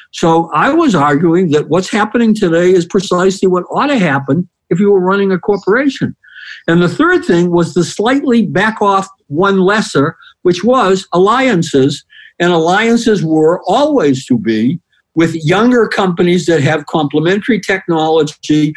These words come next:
where you have marketing capabilities to market the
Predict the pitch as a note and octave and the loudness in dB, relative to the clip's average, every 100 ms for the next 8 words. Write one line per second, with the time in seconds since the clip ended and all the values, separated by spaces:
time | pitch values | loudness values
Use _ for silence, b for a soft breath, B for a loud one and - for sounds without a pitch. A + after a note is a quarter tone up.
0 | B _ C#3 C#3 C3 A3 E4 C#4 D#3+ C3+ | B _ 0 2 2 2 4 2 0 0
1 | A2+ A#2+ E3 - _ _ _ _ _ - | 0 0 -2 -4 _ _ _ _ _ -2
2 | A3+ D#4 - B3+ B2+ C3 A#2+ - G#2+ A#2+ | 0 0 0 0 2 0 -2 -2 0 2
3 | A#2+ A#2 A#2 C3 E3 E3 C#3+ C3 D3 E3+ | 2 -2 0 2 2 0 0 2 2 0
4 | E3 C3 C#3 | -2 -2 -4